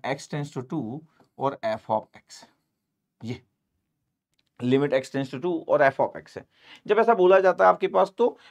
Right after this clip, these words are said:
बहुत ईजीली हम बोल देते हैं कि सर इसका ये मतलब हुआ कि सर f of टू की वैल्यू क्या होगी, ये बोल देते हैं, ऐसे ही हम लिखते हैं। इसलिए लोग सोचते हैं कि limit is very, very simple topic, सर x tends to टू है तो सर टू पे वैल्यू आपके पास उस फंक्शंस की वैल्यू कितनी होगी,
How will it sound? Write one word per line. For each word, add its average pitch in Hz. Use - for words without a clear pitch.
बहुत 214
ईजीली 185
हम 208
बोल 196
देते 202
हैं 208
कि 220
सर 220
इसका 208
ये 185
मतलब 190
हुआ 135
कि 175
सर 202
f 147
of 180
टू 156
की 151
वैल्यू 123
क्या 123
होगी, 90
ये 123
बोल 98
देते 85
हैं, -
ऐसे 135
ही 180
हम 175
लिखते 170
हैं। 214
इसलिए 196
लोग 220
सोचते 202
हैं 226
कि 208
limit 185
is 190
very, 156
very 175
simple 151
topic, 151
सर 160
x 151
tends 160
to 156
टू 190
है 185
तो 170
सर 180
टू 165
पे 160
वैल्यू 120
आपके -
पास 160
उस 180
फंक्शंस 127
की 147
वैल्यू 110
कितनी -
होगी, -